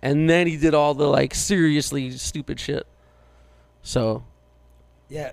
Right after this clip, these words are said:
Speaker 2: yeah. Molesting his niece wasn't stupid.
Speaker 1: He didn't molest the niece. It was just that, uh,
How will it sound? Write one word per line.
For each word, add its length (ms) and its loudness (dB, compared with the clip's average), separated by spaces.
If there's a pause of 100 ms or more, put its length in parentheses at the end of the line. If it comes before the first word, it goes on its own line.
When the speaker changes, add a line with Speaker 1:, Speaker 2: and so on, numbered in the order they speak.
Speaker 2:
yeah. 320 -6
Molesting 440 4
his 240 0
niece 220 -2
wasn't 320 -6
stupid. 420 -4 (1080)
Speaker 1:
He 100 -2
didn't 140 6
molest 280 4
the 60 -8
niece. 320 -2
It 60 0
was 120 -2
just 200 -2
that, 180 4
uh, 340 -8